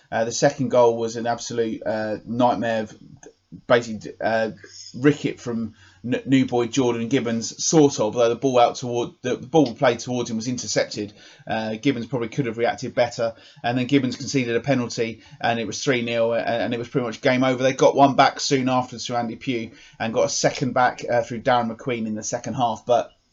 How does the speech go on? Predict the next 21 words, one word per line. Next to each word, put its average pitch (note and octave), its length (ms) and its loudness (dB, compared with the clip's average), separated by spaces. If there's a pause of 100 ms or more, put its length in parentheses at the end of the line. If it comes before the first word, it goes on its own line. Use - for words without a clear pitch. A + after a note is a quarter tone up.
(440)
uh, B2 180 2
for - 160 -6
me, C#3 220 4
Dartford's B2 400 2
big C3 260 0
problem, A2+ 440 -2 (220)
and A#2 100 -8
Steve B2+ 220 0
King B2 180 -2
did A#2 160 -8
go C3 160 4
on C3 80 4
about A#2+ 220 4
this - 160 -6
after B2 240 0
the A#2 60 -4
game A#2+ 200 0
as A2+ 100 -12
well, B2 140 2
is, A#2 140 -4
is - 280 -8